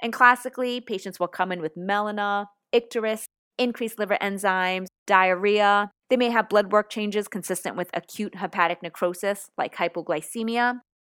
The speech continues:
hypocholesterolemia, a decreased B U N, or even hypoalbuminemia.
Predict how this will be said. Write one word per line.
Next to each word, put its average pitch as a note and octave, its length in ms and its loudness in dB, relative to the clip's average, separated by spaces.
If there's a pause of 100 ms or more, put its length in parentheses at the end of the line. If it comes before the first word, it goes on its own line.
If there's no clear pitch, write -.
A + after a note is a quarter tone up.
(100)
hypocholesterolemia, A#3 1300 0 (200)
a G#3 60 4
decreased G3+ 480 -8
B F#3 140 -6
U F#3 160 0
N, A3 480 -2
or A#3 100 2
even C#4+ 280 -4
hypoalbuminemia. F3 1400 -2